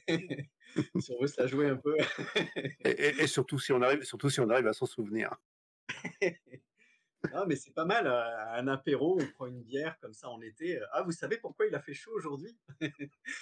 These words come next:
Speaker 1: Ça peut être sympa. Alors,
Speaker 2: Alors, je vais, je vais, pardon, je vais, je vais te, je vais te faire une, une toute petite inter-, interruption pour, euh, répondre à la, à la question que Séverine nous pose sur le Discord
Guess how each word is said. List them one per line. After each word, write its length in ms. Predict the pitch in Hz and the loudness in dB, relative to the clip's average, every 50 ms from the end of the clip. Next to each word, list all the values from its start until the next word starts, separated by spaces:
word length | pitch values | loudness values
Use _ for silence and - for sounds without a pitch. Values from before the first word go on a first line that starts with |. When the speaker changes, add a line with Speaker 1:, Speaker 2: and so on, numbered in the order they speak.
| - - _ _ - - | -14 -18 _ _ -20 -20
Speaker 1:
Ça 80 | - 107 _ | -20 -8 _
peut 80 | 120 | -4
être 80 | 131 131 | -4 -4
sympa. 300 | - 131 117 - - - _ _ _ _ _ _ _ _ _ _ _ _ | -6 -10 -12 -12 -14 -14 _ _ _ _ _ _ _ _ _ _ _ _
Alors, 240 | - 160 156 156 147 139 | 0 2 4 6 6 6
Speaker 2:
Alors, 80 | 156 151 | 4 4
je 120 | 139 175 | 6 4
vais, 100 | 180 160 | 4 4
je 120 | 143 147 | 4 4
vais, 200 | 185 175 175 165 151 | 4 4 4 4 4
pardon, 220 | 190 190 165 160 | 4 4 4 4
je 140 | 147 135 151 | 4 4 4
vais, 240 | 165 143 170 175 - | 2 2 0 -2 -4
je 120 | 160 135 | -2 -2
vais 100 | 151 156 | -2 0
te, 200 | - - 147 147 | 2 2 2 2
je 80 | 139 127 | 0 -4
vais 60 | 139 | -8
te 60 | 135 | -6
faire 120 | - 170 160 | -2 0 0
une, 140 | 147 139 127 - - - - | 0 0 -2 -6 -8 -8 -4
une 80 | 165 143 | -4 -4
toute 140 | - - - | -4 -4 -6
petite 200 | - 202 - - | -8 -6 -6 -6
inter-, 160 | 156 - - - | -8 -8 -8 -4
interruption 560 | - 135 127 - 131 131 131 - - - 160 | -4 -4 -2 0 -2 -2 -2 -2 -2 -2 -2
pour, 380 | 156 - _ - 131 117 117 120 | -2 -4 _ -2 0 2 2 4
euh, 560 | 120 120 113 113 110 107 107 104 104 101 101 | 4 6 6 6 6 6 6 4 4 4 2
répondre 480 | 95 110 117 113 - - 156 143 131 120 | 2 0 -4 -4 -4 -6 -6 -2 -2 -2
à 80 | 113 | 0
la, 280 | 107 107 101 101 101 - | 0 -2 -2 -2 -4 -4
à 60 | - | -6
la 100 | - 110 | -6 -8
question 340 | - - 113 - - 143 143 | -8 -8 -10 -10 -8 -8 -8
que 120 | 135 - 123 | -6 -4 -6
Séverine 420 | - - - 120 - 123 123 120 | -6 -4 -4 0 2 2 4 4
nous 60 | 110 104 | 2 0
pose 280 | - - 117 117 113 | 0 -2 -2 -2 -2
sur 180 | - - - 98 | -6 -12 -12 -8
le 140 | 98 101 98 | -6 -6 -4
Discord 560 | 104 104 - - - 107 107 98 101 104 | -4 -6 -6 -6 -6 -6 -6 -6 -6 -10